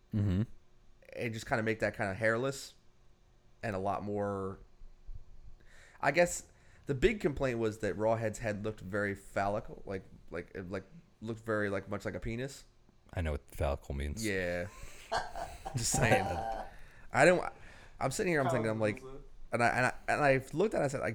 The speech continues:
Speaker 2: don't really see it," but I guess I understand where some people are coming from. I guess people s-,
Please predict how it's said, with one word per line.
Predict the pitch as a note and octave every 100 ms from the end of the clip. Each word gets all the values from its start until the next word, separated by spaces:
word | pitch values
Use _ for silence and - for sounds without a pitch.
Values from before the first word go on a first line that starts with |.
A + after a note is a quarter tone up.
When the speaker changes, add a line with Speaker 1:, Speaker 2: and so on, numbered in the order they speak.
| -
Speaker 2:
don't | C3 F3 -
really | B2+ B2
see | A2+ - - -
it," | A3 E4 - - - - - -
but | A2
I | G#2
guess | G2+ C3+ D3+
I | D3+
understand | D#3 - D#3+
where | D#3+
some | E3
people | E3
are | D#3+
coming | E3 E3+
from. | E3 E3+ F3 - - - - -
I | D3
guess | F#3+ A3
people | G#3+ E3+
s-, | D#3